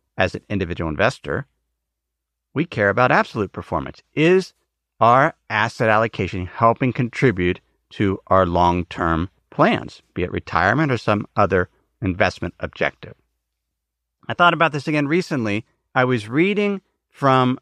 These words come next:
the Zhuangzi. This is an ancient Taoist text from China, and it's a story in there about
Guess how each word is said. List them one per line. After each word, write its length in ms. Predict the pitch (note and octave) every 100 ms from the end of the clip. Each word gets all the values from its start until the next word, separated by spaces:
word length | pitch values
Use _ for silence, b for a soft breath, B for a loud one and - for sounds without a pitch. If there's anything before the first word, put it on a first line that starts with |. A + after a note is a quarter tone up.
| -
the 360 | A2+ A2+ A2 - _ -
Zhuangzi. 640 | A2 B2 B2+ A#2+ F#2+ E2
This 200 | A#2 D#3
is 180 | E3 C3+
an 160 | B2 A2+
ancient 520 | D3 D3+ - D3+ G#2
Taoist 500 | A2 G#2+ A2 A2+ - _ _ _
text 520 | - G2 F#2 - - _ _ _
from 180 | - B2+
China, 380 | - C4 G#3
and 180 | G2 G#2+
it's 180 | C3+ -
a 80 | E3+
story 560 | - G#3 A3 C4+ C#4 - _ -
in 140 | D3
there 220 | D#3 F3 -
about 460 | C3+ B2 C3+ C#3